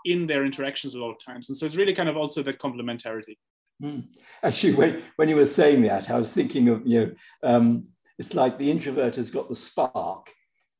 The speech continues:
Speaker 2: and you're lighting extrovert candles <laughs> so people can see the light. It's sort of, it's spreading it out that way, yeah. Mm.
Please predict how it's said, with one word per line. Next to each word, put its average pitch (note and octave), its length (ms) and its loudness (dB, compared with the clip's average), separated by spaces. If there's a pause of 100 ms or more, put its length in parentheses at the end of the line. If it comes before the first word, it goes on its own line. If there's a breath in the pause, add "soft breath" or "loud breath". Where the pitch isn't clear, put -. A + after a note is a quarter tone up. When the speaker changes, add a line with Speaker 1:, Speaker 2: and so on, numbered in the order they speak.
(120)
Speaker 2:
and B2+ 120 -2
you're B2 140 0
lighting C#3+ 500 -2
extrovert B2 640 -6
candles A2 540 -6
<laughs> - 60 -10
so D#3 220 -2
people C#3+ 240 -6
can - 120 -16
see - 220 -6
the B2+ 120 -4
light. - 380 -6
It's - 180 -12
sort D3 140 -14
of, - 60 -20 (400 loud breath)
it's - 220 -4
spreading D3 300 -2
it B2 100 0
out B2 240 -2
that B2 200 -8
way, G#2+ 160 -10
yeah. A2+ 300 -4 (260)
Mm. A#3 300 2